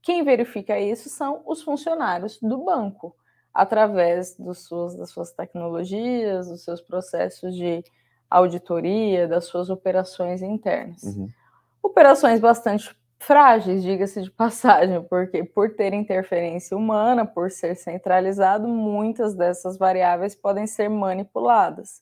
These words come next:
Speaker 2: E você mais do que ninguém sabe disso, né? Já
Speaker 1: Exato,
Speaker 2: trabalhou em banco.
Speaker 1: trabalhei em banco e assim, era, e eu vi ali de perto as fragilidades do sistema. Foi aí que eu comecei a me despertar pro Bitcoin, porque eu olhava e falava, Gente,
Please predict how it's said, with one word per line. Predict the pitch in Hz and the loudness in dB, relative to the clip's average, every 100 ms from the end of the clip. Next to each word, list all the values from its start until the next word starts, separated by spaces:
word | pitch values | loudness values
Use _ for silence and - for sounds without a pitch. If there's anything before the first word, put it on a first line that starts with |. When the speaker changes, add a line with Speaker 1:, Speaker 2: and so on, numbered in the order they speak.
| - | -10
Speaker 2:
E | |
você | 98 101 101 | -8 -6 -6
mais | 98 104 | -4 -6
do | 117 | -6
que | |
ninguém | 110 110 110 | -10 -8 -8
sabe | 123 - 104 110 | -8 -4 -4 -4
disso, | 110 92 - | -8 -10 -12
né? | 90 90 | -18 -6
Já | 127 | -2
Speaker 1:
Exato, | 240 226 | 0 4
Speaker 2:
trabalhou | 247 202 | 4 4
em | 208 | 2
banco. | 190 | 2
Speaker 1:
trabalhei | 180 175 180 180 | 2 4 0 -2
em | 202 | -2
banco | 247 240 202 226 247 | 0 2 0 -4 -4
e | 214 | -2
assim, | 208 - 185 170 | -4 -8 -10 -8
era, | 170 170 190 - 202 | -8 -8 -12 -20 -20
e | 190 277 679 554 | -12 -8 -4 0
eu | 202 | 0
vi | 208 202 247 | 0 2 2
ali | 240 220 | 2 -4
de | 247 | -8
perto | _ 208 202 240 | _ 6 6 4
as | 240 214 214 - | -2 -2 -4 0
fragilidades | 202 208 214 214 196 175 170 165 | 2 2 -2 -6 -4 -4 -6 -16
do | 175 | -20
sistema. | - 185 - 165 170 - | -20 -20 -20 -18 -12 0
Foi | 202 | 2
aí | 202 | 2
que | |
eu | 220 | -2
comecei | 233 226 233 - 214 233 | -4 -2 -2 -2 0 0
a | |
me | 240 233 | -2 -4
despertar | 233 - 285 285 - 247 | -6 -6 -6 -4 -4 -6
pro | - 226 | -8 -12
Bitcoin, | 254 - 262 214 190 _ _ _ _ | -14 -10 -8 -8 -10 _ _ _ _
porque | 294 302 | -2 6
eu | |
olhava | 311 277 262 277 | 6 8 8 6
e | |
falava, | 294 285 285 | 2 2 2
Gente, | 269 320 254 - 196 | 0 0 -2 -4 -12